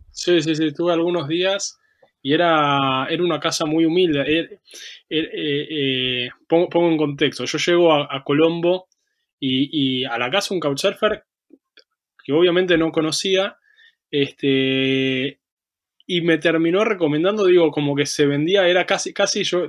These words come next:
eh, digo, un-, lo, lo hago en chiste, ¿no? Pero como este tipo Bashir era como el dueño de la isla, ¿viste? Que tenía contactos en todos lados, este, pero era como muy malo para dar instrucciones, era como pésimo. Siempre que me tenía que dar una instrucción era como que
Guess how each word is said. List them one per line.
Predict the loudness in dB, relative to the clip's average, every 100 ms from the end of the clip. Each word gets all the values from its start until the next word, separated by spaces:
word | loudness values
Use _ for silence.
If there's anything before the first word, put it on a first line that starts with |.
| -8 _ _ -18
eh, | -16 -8
digo, | 0 2
un-, | 2
lo, | -2 -6 -4 -2 -4 -2
lo | 0
hago | 2 2
en | 0
chiste, | 2 0 0
¿no? | -4 -2
Pero | 0
como | 0 -4 -8 _ _ _ -16
este | -8 -4
tipo | -2 0 0
Bashir | 0 0 0
era | 0
como | 0 0
el | 4
dueño | 4 6 4 2
de | 2
la | 2
isla, | 2 0 -4 -6
¿viste? | -4 -4
Que | -4
tenía | -2 0 0
contactos | -2 -6 -8 -8 _
en | -18 -8
todos | -4
lados, | 0 0 0 -4 _ -20 -20 _ _
este, | -4 -2 0
pero | 2 4
era |
como | 4 2
muy | 2 6 6
malo | 6 6 4
para | 4 2
dar | 2
instrucciones, | 0 -4 -10 -8 -8 -8 -10 -6
era | -6
como | -4 -8 -2
pésimo. | 0 0 -8 -8
Siempre | -4 0 2
que | 0
me | 0
tenía | -2
que | -2
dar | -2
una | -4
instrucción | -6 -8 -2 0 0
era | 0
como | -2 -4
que | -4 -6